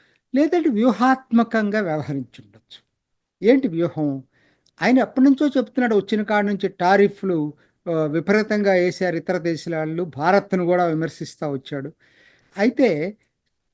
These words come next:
విమర్శించటం వేరు, దాని సొల్యూషన్ ఏంటని చూసుకున్నాడు. టారిఫ్లు ఒక్కసారి ప్రకటించేటప్పటికి ప్రతి దేశం కంగారు పడిపోయి అమెరికాని కాంటాక్ట్ చేసి, "మేము టారిఫ్లు తగ్గిస్తాం, మీరు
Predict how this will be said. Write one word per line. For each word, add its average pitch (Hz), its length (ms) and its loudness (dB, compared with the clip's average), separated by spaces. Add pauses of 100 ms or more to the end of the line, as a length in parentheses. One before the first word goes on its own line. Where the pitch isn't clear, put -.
(180)
విమర్శించటం 240 840 2
వేరు, 151 340 -2
దాని 254 240 2
సొల్యూషన్ 247 560 2
ఏంటని 226 260 -2
చూసుకున్నాడు. 156 560 -8 (540)
టారిఫ్లు 233 800 4
ఒక్కసారి 226 720 0
ప్రకటించేటప్పటికి 202 1200 -4
ప్రతి 175 440 -6
దేశం 220 540 0 (120)
కంగారు 202 440 0
పడిపోయి 160 760 -6 (360)
అమెరికాని 214 580 2
కాంటాక్ట్ 170 640 -6
చేసి, 220 400 -4 (340)
"మేము 220 760 4
టారిఫ్లు 220 600 2
తగ్గిస్తాం, 185 720 -4
మీరు 175 280 -2